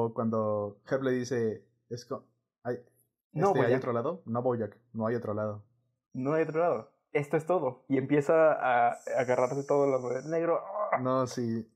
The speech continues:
Speaker 1: Oh.
Speaker 2: No, no, no, no. ¿Sabes cuál? La, la escena de su mamá con su hermano, donde están tocando la trompeta y ella está bailando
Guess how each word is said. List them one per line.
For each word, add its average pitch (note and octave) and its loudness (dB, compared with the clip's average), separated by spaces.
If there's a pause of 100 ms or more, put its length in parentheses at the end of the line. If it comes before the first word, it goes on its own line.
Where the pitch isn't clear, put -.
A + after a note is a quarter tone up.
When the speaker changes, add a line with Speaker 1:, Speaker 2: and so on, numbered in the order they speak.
(160)
Speaker 1:
Oh. C3+ 0
Speaker 2:
No, G#3+ 2
no, G#3+ 4
no, A3+ 6
no. G#3+ 4
¿Sabes A3 4
cuál? G#3 4
La, D#3 4
la D3 2
escena F3 0
de F3 0
su D#3 -2
mamá C3+ 0
con D#3+ 0
su C#3+ 0
hermano, C3+ 0
donde C#3 -2
están C3+ 0
tocando C#3+ 2
la C3 4
trompeta C#3+ 0
y C#3+ 2
ella C#3 -2
está C#3 0
bailando C#3 2